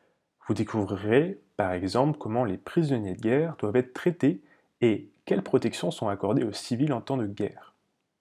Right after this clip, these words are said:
Nous porterons une attention particulière à la protection de l'environnement en période de conflit. Vous apprendrez comment certaines méthodes de guerre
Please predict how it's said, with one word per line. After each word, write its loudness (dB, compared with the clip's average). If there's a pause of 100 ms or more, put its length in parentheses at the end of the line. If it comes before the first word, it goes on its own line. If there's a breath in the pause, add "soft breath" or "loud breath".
(2250 loud breath)
Nous 4
porterons 4
une 4
attention -4 (120)
particulière 0 (180)
à -6
la -8
protection -4
de -4
l'environnement -4
en -2
période -8
de -4
conflit. -12 (640 soft breath)
Vous -8
apprendrez 2
comment 0
certaines -4
méthodes 0
de 0
guerre 0